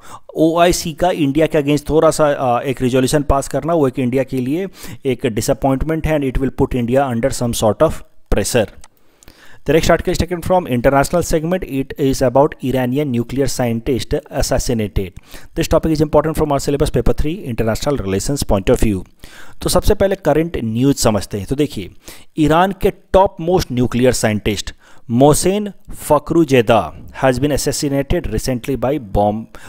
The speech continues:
or in a bomb blast। अब ये जो ईरान के न्यूक्लियर साइंटिस्ट हैं, he is considered to be father of nuclear technology और nuclear development in Iran। जैसे हमारे यहाँ पे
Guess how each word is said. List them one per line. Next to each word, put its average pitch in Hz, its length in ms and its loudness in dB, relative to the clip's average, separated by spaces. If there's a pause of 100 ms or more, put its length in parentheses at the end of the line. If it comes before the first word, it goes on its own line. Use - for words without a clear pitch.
(120)
or 127 80 -2
in 139 180 0
a 147 60 4
bomb 110 360 2
blast। 85 300 -6 (320)
अब 151 140 -4 (100)
ये 226 460 -4 (120)
जो 160 360 2
ईरान 151 280 2
के 156 120 0
न्यूक्लियर 139 420 2
साइंटिस्ट 113 600 -2
हैं, 104 240 -8
he 185 240 -4
is - 80 -4
considered 170 380 2
to 156 100 0
be 175 60 4 (220)
father 143 340 4
of 175 240 4 (340)
nuclear 143 640 2
technology 123 440 2
और 127 80 4
nuclear 131 360 0
development 113 520 0
in 104 200 -2
Iran। 101 180 -4
जैसे 127 260 0
हमारे 139 360 2
यहाँ 151 280 2
पे 160 180 0